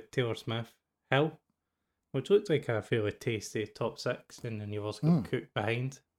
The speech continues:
Speaker 1: Uh, Ronan Pearson did well to get to ninth. The nearest Ford Focus to Ash Sutton was in tenth with Rowbottom. Uh, Andrew Watson continued some decent form in twelfth.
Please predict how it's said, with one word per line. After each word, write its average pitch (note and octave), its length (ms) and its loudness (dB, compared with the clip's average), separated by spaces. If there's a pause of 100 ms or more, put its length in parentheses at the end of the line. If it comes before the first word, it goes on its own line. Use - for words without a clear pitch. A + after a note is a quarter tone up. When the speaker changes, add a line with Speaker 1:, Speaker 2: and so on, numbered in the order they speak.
(220)
Speaker 1:
Uh, A#2 160 -6
Ronan B2+ 240 0
Pearson C#3 320 0
did A#2 220 -2
well C#3+ 180 4
to C#3+ 80 -4
get C3+ 240 -6
to A#2 80 -2
ninth. B2+ 580 -2 (840)
The C3+ 100 4
nearest F3 360 6
Ford D#3+ 340 2
Focus E3 540 -4
to A2+ 260 0
Ash A2 260 -2
Sutton A#2+ 360 -4
was G#2+ 160 -4
in G2 180 -6
tenth B2+ 400 -2
with A2+ 160 -2
Rowbottom. A#2+ 520 0 (960)
Uh, - 20 0
Andrew A#2 480 -2
Watson A2+ 460 -2 (160)
continued A#2+ 420 -6
some A#2+ 140 -6
decent C#3 340 -6
form C#3+ 420 0
in B2 180 -4
twelfth. F3+ 500 -2